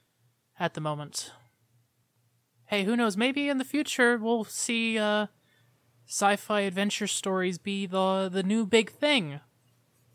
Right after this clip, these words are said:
It'll, that'll be the default setting that everybody just, like, slaps on.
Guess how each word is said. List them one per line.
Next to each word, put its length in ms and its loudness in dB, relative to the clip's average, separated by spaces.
It'll, 240 2
that'll 360 6
be 260 -2
the 360 -4
default 560 -2
setting 600 0
that 120 -4
everybody 460 0
just, 320 -2
like, 140 -4
slaps 520 0
on. 420 -2